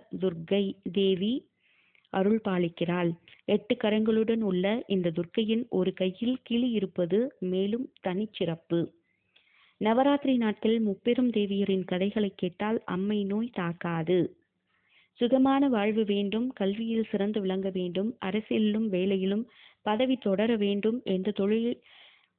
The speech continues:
ஈடுபட்டாலும் வெற்றி மீது வெற்றி பெற வேண்டும் என்று நினைப்பவர்கள் நவராத்திரி பூஜையை அவசியம் செய்ய வேண்டும். ராமபிரான் நவராத்திரி விரதத்தை கடைபிடித்த பிறகுதான்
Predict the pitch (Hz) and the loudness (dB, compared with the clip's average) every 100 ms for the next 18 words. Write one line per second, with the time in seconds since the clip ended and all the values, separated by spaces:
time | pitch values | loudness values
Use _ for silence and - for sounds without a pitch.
0 | _ 202 214 233 214 - 202 190 202 226 | _ 2 2 2 0 -2 -2 0 -2 -2
1 | 190 185 233 220 226 226 190 - 214 196 | -2 0 0 0 0 0 -2 -2 0 0
2 | 196 190 220 226 185 175 175 185 190 190 | 2 0 0 0 0 0 0 0 0 0
3 | 190 220 233 185 190 202 214 - 190 185 | 0 0 0 0 0 0 -2 -4 -4 -4
4 | 170 180 208 - 180 196 - 190 190 - | -4 -4 -4 -4 -4 -4 -2 -2 -2 -2
5 | 175 170 160 156 165 165 - _ - - | 0 0 -2 -2 0 -2 -4 _ -20 -20
6 | - - - 208 233 277 277 254 254 226 | -20 -20 -4 0 4 4 4 2 2 2
7 | 208 233 240 233 240 202 196 202 - 208 | 2 2 0 -2 0 2 0 -2 -4 -4
8 | 190 196 202 - 180 175 180 180 196 208 | -2 -2 -2 -4 -4 -2 -2 0 0 -2